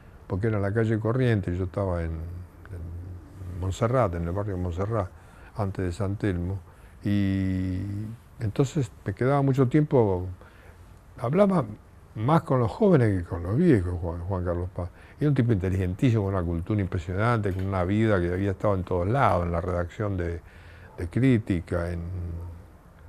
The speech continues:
peleándose con todo el mundo, llevando siempre la contra, un, un gran vanguardista. Y él tenía un libro macedonio, el único que había en ese momento, no, no,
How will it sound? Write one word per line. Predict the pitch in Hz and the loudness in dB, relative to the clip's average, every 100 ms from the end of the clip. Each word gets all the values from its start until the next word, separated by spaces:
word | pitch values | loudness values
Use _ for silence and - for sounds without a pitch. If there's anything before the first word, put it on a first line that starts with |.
| - - - - - - | -20 -20 -20 -20 -20 -6
peleándose | 92 95 113 101 92 110 | -2 0 0 -2 -4 -4
con | 104 92 | -2 -2
todo | 101 95 | -2 -2
el | 101 | -2
mundo, | 131 127 92 | -2 -2 -2
llevando | 92 107 113 101 | 0 2 2 0
siempre | 113 107 | 0 0
la | 95 | 0
contra, | 92 139 117 98 98 | 0 0 0 -2 -4
un, | 98 101 | -4 -4
un | 98 101 | -4 -4
gran | 131 131 | -2 -2
vanguardista. | 101 90 113 143 95 - 87 85 - - - - - - - - - - - | -2 0 2 2 0 -2 -6 -6 -12 -16 -18 -20 -20 -20 -20 -20 -20 -20 -6
Y | 123 127 | 0 6
él | 156 190 | 8 8
tenía | 165 131 131 120 107 | 6 4 6 6 4
un | 101 104 | 4 2
libro | 110 101 | 2 2
macedonio, | 98 - 143 180 113 92 | 0 2 4 4 2 0
el | 107 | 2
único | 156 120 98 | 2 4 4
que | |
había | 156 131 | 4 2
en | 95 | 2
ese | 92 | 0
momento, | 90 90 87 - 90 | -2 -4 -6 -6 -6
no, | 101 - - | -6 -8 -10
no, | 101 | -8